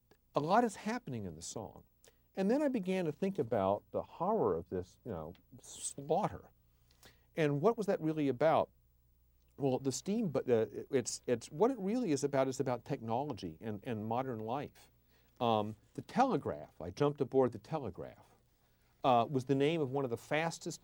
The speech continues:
boats on the Ohio River. It used to, uh, uh, set speed records going from Louisville and Cincinnati to Pittsburgh.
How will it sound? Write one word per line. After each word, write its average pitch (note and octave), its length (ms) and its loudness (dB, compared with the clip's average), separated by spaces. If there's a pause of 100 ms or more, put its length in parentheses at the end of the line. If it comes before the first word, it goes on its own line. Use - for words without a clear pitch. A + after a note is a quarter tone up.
boats - 460 4
on A#2 160 -6
the G#2+ 120 -2
Ohio A#2 340 0
River. A2+ 400 -2 (240)
It A2+ 160 -2
used C3 280 -2
to, A2+ 280 2
uh, G2 180 2 (320)
uh, G2+ 200 0 (220)
set - 280 0
speed E3+ 380 -4
records A2 380 -2
going B2 340 -2
from G#2+ 280 -6
Louisville B2 360 -2
and G#2+ 100 -8
Cincinnati A#2 500 -4
to - 80 -10
Pittsburgh. - 440 -8